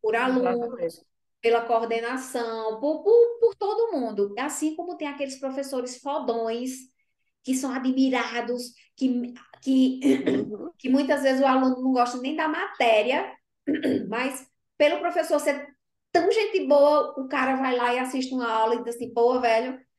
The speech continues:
Speaker 1: não gostava disso aqui não, mas isso aqui é massa, essa professora, esse professor aqui é top."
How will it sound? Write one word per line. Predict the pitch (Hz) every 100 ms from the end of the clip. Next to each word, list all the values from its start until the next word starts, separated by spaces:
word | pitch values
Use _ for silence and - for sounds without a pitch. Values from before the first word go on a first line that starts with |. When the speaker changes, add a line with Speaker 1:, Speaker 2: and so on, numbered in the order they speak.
| _
Speaker 1:
não | 226
gostava | 262 302 277 277
disso | 269 277
aqui | 277 349
não, | 494 240
mas | 214 214 277 - - _ _ _
isso | 226 226
aqui | 226 262
é | 240
massa, | - 202 196 190
essa | -
professora, | 220 220 233 226 254 302 - _ -
esse | 220 220
professor | 233 233 226 226
aqui | 220
é | 233
top." | - 233 165 - 170